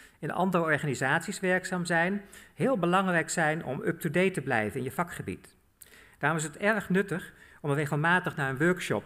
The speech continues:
of conferentie te gaan, waar je niet alleen kunt luisteren naar de lezingen van de experts, maar ook uitgebreid kunt netwerken met andere deelnemers die soortgelijk werk doen. Dat voegt vaak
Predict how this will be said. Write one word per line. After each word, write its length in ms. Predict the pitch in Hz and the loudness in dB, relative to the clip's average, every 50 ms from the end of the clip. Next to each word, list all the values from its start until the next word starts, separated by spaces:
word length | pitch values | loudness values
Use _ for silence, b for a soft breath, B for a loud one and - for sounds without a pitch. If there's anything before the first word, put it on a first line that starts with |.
| - - b b b b | -8 -20 b b b b
of 200 | b - 123 - | b -10 -10 -6
conferentie 560 | - 151 139 - 147 135 156 175 180 175 - - | -4 -4 -2 -2 0 0 2 2 2 0 -2 -6
te 100 | - 95 | -8 -8
gaan, 400 | - 110 98 92 - - - - _ B B B B B B B | -6 -4 -4 -6 -6 -10 -16 -20 _ B B B B B B B
waar 100 | - 131 | 2 2
je 80 | 156 | 4
niet 80 | 220 214 | 4 4
alleen 220 | 185 175 160 156 | 4 4 2 2
kunt 180 | 151 151 139 143 | 0 -2 0 2
luisteren 520 | 147 151 156 165 165 - - - 135 135 | 4 4 4 4 4 0 -2 -4 -4 -4
naar 80 | 131 120 | -2 -2
de 80 | 123 117 | 0 0
lezingen 540 | 107 120 131 135 156 160 - 190 185 185 175 | 2 2 2 2 2 0 0 -4 -4 -4 -2
van 140 | 190 185 | -2 -4
de 60 | 180 - | -4 -4
experts, 680 | - - - - - 180 180 180 196 208 220 - - - B B B B B B | -8 -8 -6 -4 0 0 2 2 2 0 -2 -6 -12 -16 B B B B B B
maar 120 | 160 170 | 2 2
ook 100 | 196 - | 2 2
uitgebreid 440 | - 196 214 214 - 175 180 170 165 | 2 0 0 2 4 4 4 6 6
kunt 160 | - 160 139 | 4 2 2
netwerken 600 | 151 175 202 196 - 147 120 104 95 95 - 107 | 4 2 2 2 2 2 2 2 2 -2 -2 -4
met 100 | 113 127 | -4 -2
andere 320 | - - 190 185 175 156 | 0 2 2 2 4 2
deelnemers 640 | 139 139 127 120 110 107 107 101 101 104 - - - | 4 4 2 2 2 0 -2 -4 -4 -6 -10 -12 -12
die 120 | - 117 110 | -10 -8 -4
soortgelijk 520 | - 180 175 175 170 - 175 165 147 147 | 0 0 0 0 0 0 0 0 0 0
werk 300 | 165 175 175 151 143 92 | 0 0 0 0 0 -2
doen. 240 | 95 87 - - - - _ - B B B B B B B B B | -4 -8 -8 -10 -14 -20 _ -20 B B B B B B B B B
Dat 140 | B 147 - | B -8 -4
voegt 280 | - - 220 214 - - | -2 -2 -2 -2 -2 0
vaak 240 | - 170 165 165 | 2 2 2 2